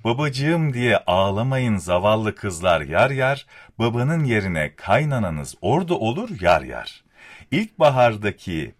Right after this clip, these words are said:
beyaz kar artık nerede yar yar? Kulun tay gibi oynaştığı, e, sıcak yuva nerede yar yar?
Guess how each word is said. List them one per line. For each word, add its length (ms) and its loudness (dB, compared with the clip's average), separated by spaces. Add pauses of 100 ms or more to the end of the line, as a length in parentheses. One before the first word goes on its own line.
beyaz 420 2
kar 420 0
artık 480 -4
nerede 380 2
yar 280 0
yar? 360 0 (380)
Kulun 460 0
tay 360 -4
gibi 220 -8
oynaştığı, 960 -6 (540)
e, 320 -8
sıcak 520 -6
yuva 300 -2
nerede 400 0
yar 260 -4
yar? 400 -18